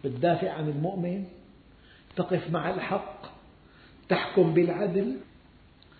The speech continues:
لا تأخذك في الله لومة لائم، أنت إذا نصرت دينه.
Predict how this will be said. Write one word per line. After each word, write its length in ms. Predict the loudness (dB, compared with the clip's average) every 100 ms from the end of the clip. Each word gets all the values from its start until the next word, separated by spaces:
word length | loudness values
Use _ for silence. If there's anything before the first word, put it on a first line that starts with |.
| -20 -20 -14 0
لا 180 | 4
تأخذك 680 | 4 4 0 4 10 10 10
في 140 | 6 4
الله 340 | 6 6 8
لومة 460 | 10 10 8 6 8
لائم، 580 | 8 10 8 8 2 -4 -10 -20 -20 -20 -6
أنت 240 | -2 0 2
إذا 260 | 4 4
نصرت 480 | 2 0 0 -2 0
دينه. 340 | 0 0 -4